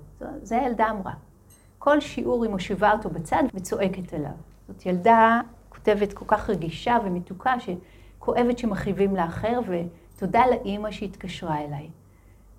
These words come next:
מיד. אני נשברתי, לא ידעתי מזה כלום, נבו לא סיפר לי, וזה קורה כבר כמה שבועות. מחשבות כואבות על הפגיעה בנבו תקפו חזק,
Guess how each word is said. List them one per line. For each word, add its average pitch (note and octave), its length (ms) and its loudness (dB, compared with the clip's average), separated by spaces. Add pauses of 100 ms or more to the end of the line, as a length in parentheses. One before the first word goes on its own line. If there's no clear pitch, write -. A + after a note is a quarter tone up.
(200)
מיד. F3+ 320 0 (540)
אני A#3 300 2
נשברתי, G3 720 -2 (140)
לא G#3+ 80 -2
ידעתי B3+ 300 2
מזה G#3+ 220 4
כלום, G#3 460 -4 (160)
נבו F#3+ 280 0
לא A3 120 2
סיפר G#3+ 500 -4
לי, E3 160 -4
וזה F3 140 -8
קורה F#3+ 240 -4
כבר A3+ 300 -8
כמה B3+ 300 -6
שבועות. - 800 -8 (1500)
מחשבות A#3 480 0
כואבות G#3+ 560 2
על G#3 80 2
הפגיעה F3+ 420 0
בנבו F#3 440 -4
תקפו A3+ 400 -8
חזק, E3+ 520 -6